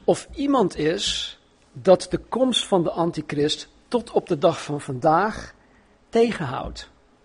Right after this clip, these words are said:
Of heeft tegengehouden. In vers zes en zeven staat dit. "U weet wat hem nu weerhoudt." Hè? Dus u weet wat de antichrist nu weerhoudt. "Opdat hij op zijn eigen tijd geopenbaard wordt.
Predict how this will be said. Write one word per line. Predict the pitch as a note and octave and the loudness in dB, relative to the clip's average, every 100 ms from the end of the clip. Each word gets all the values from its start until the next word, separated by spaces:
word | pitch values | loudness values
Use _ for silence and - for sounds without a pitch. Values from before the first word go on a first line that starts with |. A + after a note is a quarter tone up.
| _ _ _ _ _ _ _ _ _ _ - | _ _ _ _ _ _ _ _ _ _ -2
Of | E3 - | -2 0
heeft | C#3+ C#3 - | 0 0 0
tegengehouden. | F3+ E3+ D#3 - C#3+ E3+ E3+ A#2+ B2+ C#3+ _ _ _ _ - - - - - | 2 2 0 -6 0 4 4 2 -8 -18 _ _ _ _ -20 -20 -18 -18 -2
In | D#3+ | 0
vers | - F#3+ - | 4 6 8
zes | A3 - | 6 4
en | |
zeven | E3+ F3+ F3 | 4 4 4
staat | E3+ E3+ D#3+ | 2 -2 0
dit. | C#3+ A#2+ - _ _ _ _ - _ _ _ - - - - | -2 -2 -10 _ _ _ _ -20 _ _ _ -20 -20 -20 -2
"U | F#3+ D#3+ | 4 10
weet | F#3+ C4 C4+ - G4 - | 12 12 8 -6 -12 -16
wat | - E3+ D#3 | 0 2 2
hem | - E3+ G#3 G3 | 4 4 6 6
nu | F#3+ F#3 | 6 6
weerhoudt." | D3+ D#3 B2+ C3+ A2+ A#2+ - | 6 4 4 2 2 -2 -8
Hè? | D3+ F3 | 0 0
Dus | E3 C#3+ | 0 -2
u | F3+ C#3+ | 0 6
weet | F3 G3 D3 | 8 8 6
wat | D#3+ D#3 - | 6 6 2
de | D#3 | 0
antichrist | F#3+ F#3+ G3+ E3+ E3 - | 2 0 -2 0 0 2
nu | D#3 D3 | 4 4
weerhoudt. | C#3 B2+ C#3 A#2+ - - - - - - - - - | 4 4 2 2 -6 -20 -20 -20 -20 -20 -20 -20 -2
"Opdat | - C#3+ C3+ G3 - | 2 6 8 8 8
hij | F#3 F#3 | 6 6
op | - - | 6 0
zijn | D3 | 0
eigen | E3+ G3+ - | 2 2 0
tijd | - C3 C3 | 2 2 2
geopenbaard | - D3+ D3 D3 D3 C#3+ | -2 -2 0 2 4 2
wordt. | B2 A2+ A#2+ - | -2 -8 -8 -16